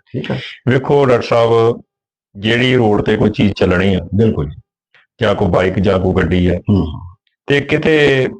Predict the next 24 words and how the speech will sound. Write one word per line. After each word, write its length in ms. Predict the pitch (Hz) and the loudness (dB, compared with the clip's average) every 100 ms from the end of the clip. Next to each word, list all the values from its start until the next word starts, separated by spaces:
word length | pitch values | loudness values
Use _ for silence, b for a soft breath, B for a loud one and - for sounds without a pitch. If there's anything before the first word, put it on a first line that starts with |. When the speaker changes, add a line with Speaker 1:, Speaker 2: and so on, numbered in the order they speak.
| 107 | 0
Speaker 2:
by 80 | 113 | 2
mistake 440 | 113 113 - 107 | 0 0 0 -2
ਕਿਤੇ 280 | - 95 104 | 0 0 0
ਕੋਈ 180 | 101 104 | 0 0
ਗਲਤੀ 320 | 98 92 107 | 0 0 2
ਹੋ 180 | 104 104 | 2 2
ਵੀ 100 | 92 | 0
ਸਕਦੀ 380 | - 87 78 82 | 0 -2 0 -2
ਹੈ 60 | |
ਕਿਸੇ 140 | 85 101 | 2 2
Speaker 1:
ਜੀ, 80 | 117 | 2
ਜੀ, 40 | |
Speaker 2:
ਕੋਲ। 180 | 87 82 | 2 2
Speaker 1:
ਬਿਲਕੁਲ, 340 | 110 107 82 | 0 0 -2
Speaker 2:
ਠੀਕ 180 | 101 139 | -2 0
ਆ? 120 | - 98 | 0 0
Speaker 1:
ਬਿਲਕੁਲ। 260 | 113 - - B B B | -2 -4 -14 B B B
Speaker 2:
ਵੇਖੋ 260 | 156 160 196 | 0 2 2
ਜੇ 220 | 151 156 | 2 0
ਕਿਸੇ 340 | 156 143 151 | 2 2 4
ਦੇ 80 | 147 | 4
ਨਾਲ 300 | 139 123 120 120 120 120 | 4 4 4 4 4 2
ਤੁਹਾਡੀ 260 | 127 110 101 | 0 0 2
ਬਾਈਕ 640 | 104 98 98 101 98 98 | 2 2 2 2 4 2